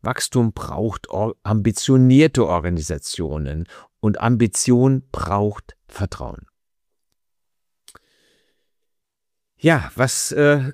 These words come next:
kann man in diesem Sinne zusammenfassen? Resiliente Organisation bedeutet,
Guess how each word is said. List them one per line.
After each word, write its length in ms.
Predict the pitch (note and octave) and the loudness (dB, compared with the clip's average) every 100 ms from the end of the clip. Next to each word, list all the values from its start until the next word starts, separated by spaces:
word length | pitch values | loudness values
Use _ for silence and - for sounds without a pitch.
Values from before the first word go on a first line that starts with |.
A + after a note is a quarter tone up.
| _ | _
kann 220 | - D3 | -2 0
man 340 | D3+ C#3+ C#3+ E3 - - _ _ _ _ _ | 2 0 -2 -8 -16 -20 _ _ _ _ _
in 180 | C3+ | 0
diesem 260 | C3 C#3+ C#3 | 2 0 0
Sinne 440 | B2 C#3+ C#3+ C3 | 2 2 2 -2
zusammenfassen? 920 | - C3 C3 D#3+ B2+ - E2 - D2+ - _ _ - | -4 -4 0 0 -2 -4 -12 -12 -14 -16 _ _ 2
Resiliente 600 | C3 A#2+ B2 C3+ D#3 C#3 | 2 4 4 4 4 2
Organisation 680 | C3+ B2 A#2+ A2 B2+ C3 C3 | 2 2 0 -2 0 0 2
bedeutet, 680 | A2+ G#2+ G#2 B2 C3+ C3+ | 0 0 2 0 0 -4